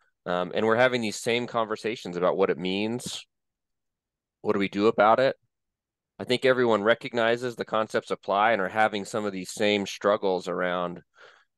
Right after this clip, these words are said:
um, what, what, what does it mean for us and what do we need to do about it?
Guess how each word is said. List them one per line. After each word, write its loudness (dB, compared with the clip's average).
um, -8
what, 2
what, -2
what -2
does -6
it -6
mean -4
for 0
us 4
and -8
what 0
do 0
we -2
need -6
to -6
do -2
about -2
it? -4